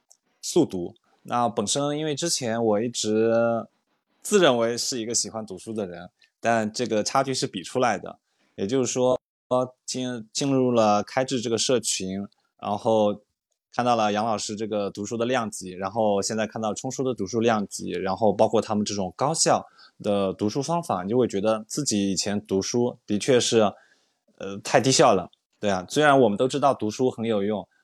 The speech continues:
读书最终来说它肯定会对你人生产生正向的反馈，但是，呃，我们很多时候也会给自己找一个借口，也就是说，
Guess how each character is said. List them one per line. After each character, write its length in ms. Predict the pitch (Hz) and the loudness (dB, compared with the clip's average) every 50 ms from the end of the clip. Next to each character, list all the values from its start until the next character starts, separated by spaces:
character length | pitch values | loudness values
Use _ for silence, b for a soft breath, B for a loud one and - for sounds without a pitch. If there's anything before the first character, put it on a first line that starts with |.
| _ _ - | _ _ -6
读 120 | 110 113 | -4 -4
书 520 | 113 - - 131 127 127 123 127 127 127 127 | -4 -2 0 0 2 2 2 2 2 2 0
最 180 | 120 - 143 | 0 0 0
终 160 | 127 135 135 131 | 0 0 0 0
来 140 | 120 107 | 0 -2
说 180 | 107 - 123 117 | -2 -2 -4 -6
它 140 | - - 123 | -4 -6 -6
肯 220 | - - 110 98 110 | -6 -6 -6 -4 -4
定 120 | 127 131 | -4 -2
会 180 | 120 143 131 117 | 0 -2 0 0
对 100 | 127 120 | -2 -4
你 120 | 117 107 | -4 -4
人 180 | 98 98 101 107 | -4 -6 -6 -6
生 220 | - 120 120 113 _ _ _ _ _ _ _ _ _ | -6 -6 -6 -6 _ _ _ _ _ _ _ _ _
产 300 | - - - - 107 104 | -16 -12 -8 -4 -4 -2
生 180 | 98 120 127 123 | -2 -2 -2 0
正 160 | - 170 139 | 0 0 0
向 220 | 120 - 131 117 | 2 2 2 2
的 240 | 107 101 98 95 95 90 | 2 0 0 -2 -4 -6
反 220 | - - 95 87 | -4 -6 -6 -4
馈， 280 | 85 - 147 120 113 - _ _ _ _ _ | -4 -2 -2 -2 -2 -4 _ _ _ _ _
但 200 | - 139 131 123 | -2 0 0 0
是， 360 | 113 - - 131 113 98 - B B B B B B B B B B B _ | -2 0 2 2 2 0 0 B B B B B B B B B B B _
呃， 300 | - - 117 117 117 117 | -4 -2 0 2 4 4
我 140 | 120 120 120 | 4 4 4
们 120 | 127 135 | 4 2
很 140 | 135 151 127 | 2 0 -2
多 100 | 123 139 | -2 -2
时 140 | 135 - 131 | 0 2 2
候 100 | 123 123 | 2 4
也 160 | 120 117 107 | 4 2 -2
会 460 | 107 - 147 135 123 120 117 110 107 _ _ _ _ _ _ _ _ | 0 0 0 0 0 0 0 -2 -4 _ _ _ _ _ _ _ _
给 140 | - 120 101 | -4 -4 -4
自 100 | 98 143 | -2 -2
己 80 | 143 123 | -4 -2
找 160 | - 101 92 | -2 -4 -4
一 20 | |
个 80 | 104 117 | -4 -8
借 140 | 107 110 120 | -8 -6 -8
口， 100 | 101 95 | -8 -6
也 120 | 95 101 | -6 -6
就 100 | 107 101 | -6 -6
是 60 | - | -2
说， 280 | - 107 104 104 104 | 0 0 0 0 -2